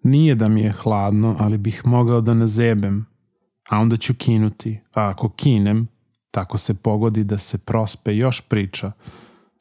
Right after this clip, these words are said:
Lisice i vanzemaljci. Mislim da ih se plašim. Ponekad se od straha smeješ. Onda zaplačem, držeći svoju glavu u rukama.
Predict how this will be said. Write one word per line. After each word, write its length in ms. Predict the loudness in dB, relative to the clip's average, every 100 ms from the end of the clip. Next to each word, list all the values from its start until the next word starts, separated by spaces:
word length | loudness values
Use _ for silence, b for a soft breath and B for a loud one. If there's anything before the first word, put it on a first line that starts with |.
| -2
Lisice 520 | 0 0 -4 -2 0
i 40 |
vanzemaljci. 840 | 0 0 2 0 0 -2 -6 -10 -10 _ B B B B -4
Mislim 400 | 0 0 0 0
da 80 | 0
ih 120 | -2
se 120 | -4
plašim. 520 | -4 -2 -4 -6 -10 -12 _ _ _ _ -4
Ponekad 420 | 0 2 2 0 0
se 120 | -2
od 100 | -2
straha 440 | 0 0 0 -4
smeješ. 840 | -4 0 0 0 -4 -10 -16 -20 -20 _ _ _ _ _ _ _ -2
Onda 220 | 0 2
zaplačem, 760 | 2 0 0 -4 -2 -4 -4 -8 b b b b b
držeći 480 | -2 0 0 -2 -6
svoju 340 | -2 -2 0
glavu 480 | 0 0 0 -2 -2
u 40 |
rukama. 540 | -4 -6 -6 -6 -6